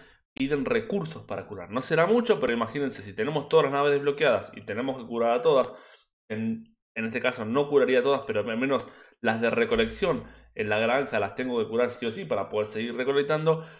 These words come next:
Siempre son recursos perdidos, siempre son naves que tengo que esperar que se curen o acelerar, usar aceleradores genéricos para curarlas. Y ahora podemos simplemente hacer que no defiendan y eso nos va a ahorrar bastante tiempo y recursos.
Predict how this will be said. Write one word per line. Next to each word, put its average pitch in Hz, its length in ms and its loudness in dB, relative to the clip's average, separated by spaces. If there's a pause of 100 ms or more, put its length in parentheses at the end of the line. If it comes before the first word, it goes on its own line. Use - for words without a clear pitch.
(120)
Siempre 185 400 -2
son 139 240 -2
recursos 131 440 -4
perdidos, 131 580 2
siempre 120 340 -4
son 113 260 -2
naves 120 260 2
que 113 120 -8
tengo 123 240 -4
que 107 60 -6
esperar 120 540 -2
que 120 80 -10
se 110 220 -10
curen 131 340 -4
o 151 240 2
acelerar, 117 580 0
usar 120 240 -2
aceleradores 113 580 2
genéricos 123 520 -2 (380)
para 101 240 2
curarlas. 110 400 2 (240)
Y 123 60 0
ahora 131 260 6
podemos 123 440 -2
simplemente 123 560 -4
hacer 110 320 -4
que 117 120 -6
no 120 300 0
defiendan 113 540 -4
y 113 120 -6
eso 113 200 -2
nos 101 240 -6
va 98 120 -4
a - 60 -8
ahorrar 92 440 -4
bastante 101 360 -10
tiempo 120 500 -6
y 147 320 -12
recursos. - 720 -12